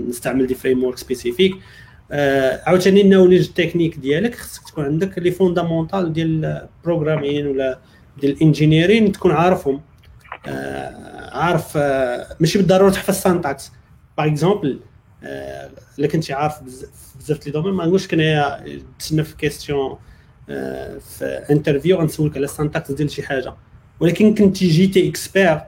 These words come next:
كتقول لي: "انا جافا اكسبير" ولا شي حاجه، نقدر نسولك على شي حاجه، آه، في الكور ديال جافا، في ديفيرونس بين شي انترفاس و،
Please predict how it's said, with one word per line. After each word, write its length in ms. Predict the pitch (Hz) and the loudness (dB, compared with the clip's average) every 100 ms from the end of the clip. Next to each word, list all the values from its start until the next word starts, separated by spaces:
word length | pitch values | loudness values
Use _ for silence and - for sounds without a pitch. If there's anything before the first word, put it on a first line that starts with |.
| - - - - _ - | -18 -20 -20 -20 _ -10
كتقول 300 | 147 139 151 | -8 -4 0
لي: 180 | 151 156 | 2 2
"انا 160 | 151 147 | 2 2
جافا 340 | 139 147 139 | 0 -2 -2
اكسبير" 400 | 127 - 143 131 | -6 -8 -6 -4
ولا 120 | 123 | -4
شي 120 | 135 - | -6 -4
حاجه، 140 | 196 | 0
نقدر 260 | 294 226 302 | 2 4 4
نسولك 440 | 285 254 247 190 | 4 4 4 4
على 160 | 185 202 | 0 0
شي 140 | 196 | -2
حاجه، 440 | 190 170 175 160 - - - - | -2 -2 0 -2 -6 -16 -20 -10
آه، 460 | 139 143 139 135 139 | -4 0 0 -2 -6
في 120 | - | -6
الكور 340 | 165 170 190 160 | -2 2 4 6
ديال 160 | 156 | 4
جافا، 480 | 139 147 135 160 160 | 4 4 4 4 4
في 80 | 151 | 4
ديفيرونس 500 | 160 170 151 156 156 | 2 4 4 2 2
بين 260 | 147 147 | 0 0
شي 320 | 139 - 139 151 | -2 -4 -2 -2
انترفاس 680 | 151 156 - 156 151 147 | 0 -2 0 0 0 0
و، 160 | 139 | -2